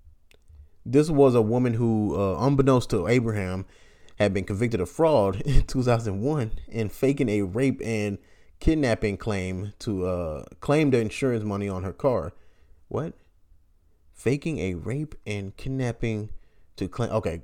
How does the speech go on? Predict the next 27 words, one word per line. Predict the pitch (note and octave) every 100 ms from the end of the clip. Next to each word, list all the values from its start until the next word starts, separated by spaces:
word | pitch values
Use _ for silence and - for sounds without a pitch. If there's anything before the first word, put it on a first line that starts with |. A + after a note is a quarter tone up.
| -
okay, | G#2+ E2+ -
I | G2+
read | G2+ G2
that | F2+ E2+
too | F#2+
fast. | D2 C2+ A#1+ - - - -
Um, | G2+ G2 F2 F2 -
a | G#2+
seasoned | - G3 D#3 A2+
liar, | B2 D#3 G#2 E2+ A2 G#2+ - - -
she, | - - D3+
instead | B2+ - C#3+ C#3+ A#2+
of, | A2 G2+
uh, | G#2+ G#2
making | B2 B2+ C3
up | A2
some | - A2+ G2+ G2+ - - -
lame | F#2+ A#2 A2+
story | - A2
about | A2 G#2 G2
her | G#2
sick | - A2+ G#2+
aunt's | E2+ A2 G#2+
medical | G#2 G2+ G2+
bill, | F#2+ G2 F#2
she | - A2
had | A2 G2+ F2+